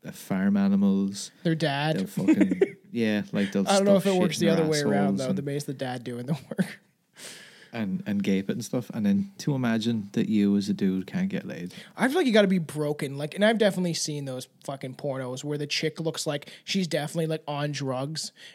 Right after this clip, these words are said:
Speaker 2: and her, like, mind's just gone. She's just dealing with it. Like, "It's fucking five hundred bucks to pay my rent." Oh, like, you know what I mean? <laughs> So it's, like, so fucked, but
Speaker 1: Such a fucking
Speaker 2: that's the world we live in.
Speaker 1: Oh, it's such a grim, like
Speaker 2: <laughs> I know, it's,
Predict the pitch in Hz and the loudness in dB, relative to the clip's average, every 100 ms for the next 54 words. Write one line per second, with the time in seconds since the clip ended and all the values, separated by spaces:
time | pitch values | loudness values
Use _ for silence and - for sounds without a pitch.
0 | - 156 151 156 151 143 170 147 139 147 | -6 -4 -2 -4 -4 -4 -4 -4 -4 -6
1 | 139 151 135 - 131 123 147 156 - _ | -4 -4 -4 -4 -4 -4 -4 -6 -8 _
2 | - 165 151 147 139 143 151 165 170 196 | -6 -4 -4 -8 -6 -4 -2 0 0 0
3 | 175 156 151 - - - - - - 202 | 0 -2 -4 -10 -20 -20 -14 -8 -4 -2
4 | 240 214 262 247 277 302 311 320 - 214 | -4 -2 0 2 2 4 4 4 0 -2
5 | 277 294 311 381 381 440 _ - 480 539 | 0 2 2 0 -6 -8 _ -10 -6 -4
6 | - - - _ 277 214 202 214 202 247 | -4 -6 -10 _ -4 2 4 6 6 4
7 | 226 285 220 214 233 - 202 180 160 - | 4 2 2 6 6 8 6 4 2 0
8 | 156 151 147 143 - 127 123 - - 123 | 0 0 -4 -4 -6 -8 -8 -10 -10 -10
9 | - - - 110 - 110 104 - 170 190 | -10 -12 -6 -6 -4 -4 -4 -2 -2 2
10 | 214 233 240 254 277 220 202 190 202 196 | 6 6 6 4 4 4 4 0 -4 -8
11 | 190 127 - - - 110 110 - 117 104 | -10 -10 -10 -10 -8 -4 -4 -2 -2 0
12 | 113 104 104 104 110 110 117 120 151 175 | 0 4 4 4 2 0 2 2 2 4
13 | 214 214 254 247 190 156 156 - | 6 6 4 4 2 2 -2 -6